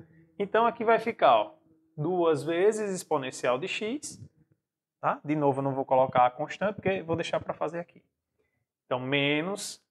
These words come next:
a integral. Quem é seno de x sobre cosseno de x? É a tangente de x,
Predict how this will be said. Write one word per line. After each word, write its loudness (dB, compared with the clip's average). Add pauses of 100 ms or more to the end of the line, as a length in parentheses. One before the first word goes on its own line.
(260)
a 0
integral. 2 (420)
Quem 6
é 6
seno 4
de 2
x -2
sobre 6
cosseno 0
de -2
x? 0 (960)
É 0 (280)
a 2
tangente -6
de -10
x, -12